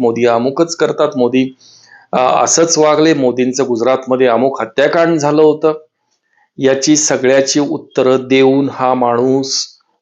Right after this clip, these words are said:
त्या राज्याचा अठरा वर्ष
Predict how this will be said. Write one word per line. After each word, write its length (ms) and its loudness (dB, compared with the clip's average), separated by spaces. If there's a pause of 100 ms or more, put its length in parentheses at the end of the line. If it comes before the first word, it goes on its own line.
(140)
त्या 280 0
राज्याचा 1080 -2 (240)
अठरा 540 -2
वर्ष 500 0